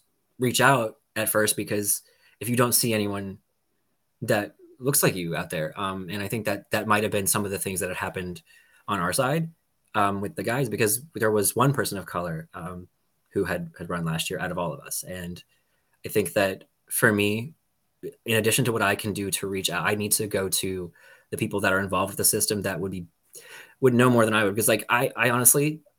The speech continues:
don't have enough, a lot of the experience that you got, you girls do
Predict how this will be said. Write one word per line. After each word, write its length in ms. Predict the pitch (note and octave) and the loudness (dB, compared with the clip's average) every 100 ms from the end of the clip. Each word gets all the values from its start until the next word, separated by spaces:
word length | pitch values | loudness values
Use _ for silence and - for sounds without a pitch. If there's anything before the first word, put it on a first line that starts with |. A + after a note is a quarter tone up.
| C#3+ | 2
don't 380 | A2+ A2 - - - | 4 4 0 -12 -10
have 460 | - G#2+ G#2+ G2+ - _ _ _ A2 | -4 -2 0 -2 -8 _ _ _ -4
enough, 300 | A2 G#2+ - | -2 -2 -2
a 80 | G#2+ | -2
lot 240 | G2+ G2+ | 2 2
of 120 | G#2 G2+ | 2 0
the 140 | G2+ | -4
experience 480 | G2+ G#2+ G#2 G2 - | -2 0 0 0 -2
that 260 | G2+ F2 _ | -2 -8 _
you 140 | - G#2 | -14 -10
got, 200 | E2+ E2 | -10 -8
you 180 | G#2 F#2+ | -8 -6
girls 280 | G2 F#2+ | -6 -6
do 340 | - A#2+ A2+ | -4 -2 -2